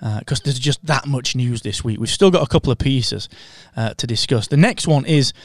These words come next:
the Clone Wars Season seven has finally got an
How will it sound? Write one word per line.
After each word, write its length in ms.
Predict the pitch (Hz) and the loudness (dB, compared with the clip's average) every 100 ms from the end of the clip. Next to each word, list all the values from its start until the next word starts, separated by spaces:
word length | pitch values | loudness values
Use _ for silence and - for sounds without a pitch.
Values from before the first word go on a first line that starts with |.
| - - _ _ | -20 -20 _ _
the 120 | 151 | 0
Clone 380 | 151 - 202 233 | 2 6 8 8
Wars 220 | 202 202 | 8 8
Season 440 | - - 214 208 185 | 6 4 6 6 6
seven 400 | - 214 180 127 | 4 4 6 4
has 120 | 131 | 0
finally 540 | - 165 190 185 175 | 0 2 4 4 4
got 460 | 147 156 127 - - - - - - _ | 4 4 4 0 -10 -12 -20 -20 -20 _
an 200 | - 147 | 2 2